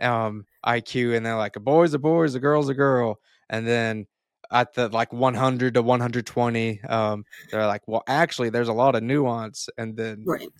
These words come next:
Speaker 1: the, like, two hundred I Qs, like, "A boy's a boy, a girl's a girl."
Speaker 2: Right. <laughs>
Speaker 1: Um,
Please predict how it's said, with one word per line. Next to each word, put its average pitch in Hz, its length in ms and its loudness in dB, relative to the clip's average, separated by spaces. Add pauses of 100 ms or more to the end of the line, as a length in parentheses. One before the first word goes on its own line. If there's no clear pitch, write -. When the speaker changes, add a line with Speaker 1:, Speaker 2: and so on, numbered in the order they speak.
(140)
Speaker 1:
the, 107 220 -2
like, - 180 -6
two 147 180 4
hundred 123 280 2
I 110 140 2
Qs, 107 260 -8
like, 113 120 -10
"A 110 60 -6
boy's 147 300 6
a 139 40 4
boy, 143 260 4
a 123 160 2
girl's 113 280 -4
a 110 60 -10
girl." - 220 -14
Speaker 2:
Right. 202 340 2
<laughs> - 60 -2
Speaker 1:
Um, 120 360 4